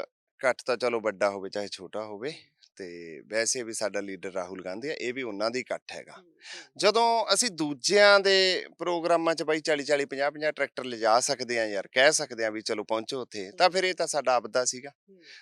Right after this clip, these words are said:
Speaker 1: ਤਾਂ ਇੱਥੇ ਤਾਂ ਹੋਣਾ ਬਹੁਤ ਲਾਜ਼ਮੀ ਸੀਗਾ ਵੀ ਇਕੱਠ ਹੋਣਾ ਹੀ ਹੋਣਾ ਸੀਗਾ ਜਦੋਂ ਅਸੀਂ ਆਵਾਜ਼ ਦਿੱਤੀ ਲੋਕਾਂ ਨੂੰ।
Speaker 2: ਹੂੰ।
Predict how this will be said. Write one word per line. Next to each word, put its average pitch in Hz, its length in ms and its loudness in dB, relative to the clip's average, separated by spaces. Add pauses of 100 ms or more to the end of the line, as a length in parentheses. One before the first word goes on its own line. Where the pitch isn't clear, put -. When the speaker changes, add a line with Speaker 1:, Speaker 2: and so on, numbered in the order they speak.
(100)
Speaker 1:
ਤਾਂ 139 80 0
ਇੱਥੇ 143 240 -4
ਤਾਂ 139 120 4
ਹੋਣਾ 127 260 -2
ਬਹੁਤ 127 260 -2 (100)
ਲਾਜ਼ਮੀ 113 500 0
ਸੀਗਾ 123 340 -10 (300)
ਵੀ 120 60 -14
ਇਕੱਠ 113 300 -4
ਹੋਣਾ 113 300 -6
ਹੀ 143 80 -6
ਹੋਣਾ 127 240 -6
ਸੀਗਾ 120 280 -6
ਜਦੋਂ 117 240 -8
ਅਸੀਂ 120 160 -6
ਆਵਾਜ਼ 110 320 2
ਦਿੱਤੀ 117 240 -6
ਲੋਕਾਂ 117 320 -8
ਨੂੰ। 110 100 -10
Speaker 2:
ਹੂੰ। 180 80 -20